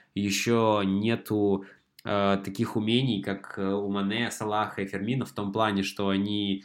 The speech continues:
не отрабатывают достаточно в обороне, они не выполняют такой объём работы, не прессингуют в таком же темпе, как это могут делать, э,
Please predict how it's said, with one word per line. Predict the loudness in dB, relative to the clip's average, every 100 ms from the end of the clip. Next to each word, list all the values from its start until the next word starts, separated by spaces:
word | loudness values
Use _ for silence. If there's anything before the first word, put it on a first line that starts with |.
| -14 -4
не | -4
отрабатывают | -2 0 0 2 0
достаточно | 2 0 -2 -4 -2
в |
обороне, | 0 2 2 2 2 2 2
они | 0 -2
не | -4 -6
выполняют | -8 -4 -2 -2 -4 -6
такой | -4 -2
объём | 0 -2 0
работы, | 0 0 -2 -2 -2
не | 0 0
прессингуют | 0 -2 -4 6 6 6
в | 0
таком | -4 2 2 2
же | -2
темпе, | -2 0 0 -2
как | -4 -6
это | -6 -6
могут | -6 -6 -6
делать, | -4 -2 -4 -6 -18 -20 -10 0
э, | 2 2